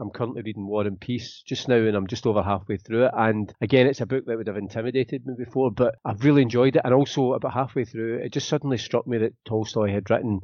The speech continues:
effectively a soap opera. It's a Russian soap opera, and it's, once you get that in the head, apart from the fact that I now hear all the characters talking <laughs> like they're out of EastEnders, even though they're, they're based in Russia. Well, the,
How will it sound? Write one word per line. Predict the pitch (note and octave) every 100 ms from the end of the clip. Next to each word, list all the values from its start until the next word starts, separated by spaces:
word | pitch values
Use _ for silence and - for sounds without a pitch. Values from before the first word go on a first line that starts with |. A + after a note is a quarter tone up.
| -
effectively | - C3 C#3+ B2 - A2+ G#2 -
a | -
soap | - C#3 C#3+
opera. | D3+ - B2 -
It's | -
a | A2+
Russian | C3 - G#2+
soap | - C3+ -
opera, | D3 - C3 -
and | G#2+
it's, | A2+ - - - _
once | C3+ C3
you | B2
get | A2+
that | G#2+
in | A#2
the | A2
head, | A#2 A2+
apart | - - D3
from | B2+
the | A2
fact | A2+ A#2 -
that | -
I | G#2+
now | G#2+ A2+ G#2+ G2+
hear | A#2+ A2
all | A2
the |
characters | G2+ G#2+ G#2+ - A2 -
talking | A2+ G#2 B2 G#2 F2+ -
<laughs> | - G2+
like | A#2 A2+ B2
they're | A2+ A#2+
out | C3+
of |
EastEnders, | A#2+ A2+ G#2 G#2 C3+ C3 - -
even | C3 A#2
though | A#2
they're, | A2 G2+ -
they're | A#2+
based | D3 B2+ -
in | A#2
Russia. | B2+ C3 F3 B2+ _ _ _ _
Well, | C3
the, | A2+ B2+